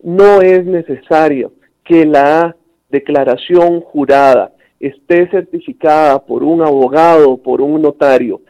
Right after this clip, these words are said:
La certifica-, la, la declaración jurada es un trámite personalísimo que puede ser llenado allí mismo dentro del,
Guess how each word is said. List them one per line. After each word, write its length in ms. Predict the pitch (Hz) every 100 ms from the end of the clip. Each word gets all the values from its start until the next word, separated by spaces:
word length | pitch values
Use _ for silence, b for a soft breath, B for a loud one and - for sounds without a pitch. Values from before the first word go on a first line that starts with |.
| b _
La 160 | 143 139
certifica-, 580 | 160 151 147 147 135 131 -
la, 280 | 151 147 135 -
la 480 | 143 139 131 131 127
declaración 720 | 131 131 139 127 131 185 185
jurada 580 | 180 160 143 156 170 185
es 140 | 165 160
un 100 | 147
trámite 480 | 156 156 156 160
personalísimo 960 | 160 151 139 131 123 139 185 220 214 220 b b b _ -
que 160 | 143
puede 480 | 143 160 170 180 180
ser 300 | - 170 170
llenado 500 | 160 147 151 175 190
allí 260 | 156 139 156
mismo 500 | 165 170 175 170 -
dentro 480 | 143 143 143 147 143
del, 400 | 151 156 165